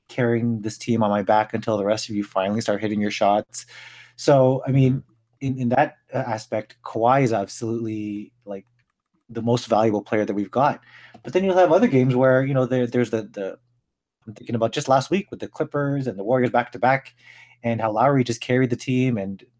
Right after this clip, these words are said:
Speaker 1: I can't really see a scenario where Kawhi playing that game would have made the Raptors any mo-, like, the, the Raptors played amazingly. So the point I'm trying to make here is that, uh,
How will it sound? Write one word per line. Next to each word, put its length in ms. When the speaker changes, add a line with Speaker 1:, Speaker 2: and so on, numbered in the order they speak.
Speaker 1:
I 80
can't 280
really 200
see 140
a 60
scenario 280
where 320
Kawhi 420
playing 220
that 140
game 220
would 140
have 80
made 180
the 60
Raptors 400
any 180
mo-, 160
like, 240
the, 100
the 180
Raptors 340
played 280
amazingly. 680
So 180
the 120
point 180
I'm 80
trying 140
to 60
make 180
here 180
is 100
that, 200
uh, 200